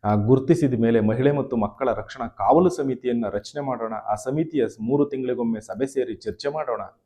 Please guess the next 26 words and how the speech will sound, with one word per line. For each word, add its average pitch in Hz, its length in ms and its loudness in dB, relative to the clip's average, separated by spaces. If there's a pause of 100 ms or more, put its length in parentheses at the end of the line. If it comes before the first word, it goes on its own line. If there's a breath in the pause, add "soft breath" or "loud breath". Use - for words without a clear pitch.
(600 soft breath)
ನಮ್ಮ 151 280 8
ಹಂತದಲ್ಲಿ 170 440 6
ಬಗೆಹರಿಸಕ್ಕೆ 139 460 4
ಸಾಧ್ಯ 113 280 0
ಆದ್ರೆ 107 160 0
ಬಗೆಹರಿಸೋಣ. 101 540 -2 (220)
ಇಲ್ಲಾಂದ್ರೆ 127 480 2 (300 soft breath)
ಪ್ರತಿ 143 320 0
ಜಿಲ್ಲೆಯಲ್ಲಿ 135 460 2
ಜಿಲ್ಲಾ 127 340 0
ಮಕ್ಕಳ 117 380 0
ರಕ್ಷಣಾ 120 360 -6
ಘಟಕ 98 420 -4
ಅಂತಿದೆ, 107 500 -6 (100)
ಪ್ರತಿ 123 260 -2
ಜಿಲ್ಲೆಗೊಬ್ಬ 120 560 -2
ಡಿಸ್ಟ್ರಿಕ್ಟ್ 107 960 -10
ಚೈಲ್ಡ್ 131 280 2
ಪ್ರೊಟೆಕ್ಷನ್ 123 480 -4
ಆಫೀಸರ್ 113 540 -2
ಅಂತಿದ್ದಾರೆ, 87 480 -6 (440)
ಅವ್ರಿಗೆ 151 300 6
ತಿಳಿಸೋಣ. 107 420 0 (680)
ಪೊಲೀಸ್ನವ್ರ 170 480 10
ಸಹಾಯ 123 360 0
ತೆಗೆದುಕೊಳ್ಳೋಣ, 92 540 -8